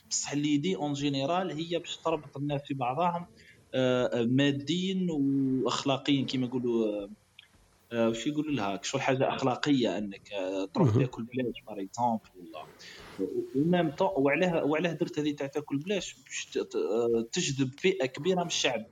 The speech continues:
Speaker 1: تينيجرز وهذوك اللي ما، اللي ما يسكنوا وحدهم،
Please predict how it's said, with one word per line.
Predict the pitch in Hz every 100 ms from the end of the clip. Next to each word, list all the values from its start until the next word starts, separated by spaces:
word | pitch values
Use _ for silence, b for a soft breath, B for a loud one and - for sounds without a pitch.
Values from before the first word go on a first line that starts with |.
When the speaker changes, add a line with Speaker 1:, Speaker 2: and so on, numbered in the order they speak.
| - -
Speaker 1:
تينيجرز | 147 147 139 120 120 117 120
وهذوك | 120 127 123
اللي | 120 117 120
ما، | 117 113
اللي | 117 123 123
ما | 123
يسكنوا | 120 - - 120 120
وحدهم، | - 143 107 107 117 117 117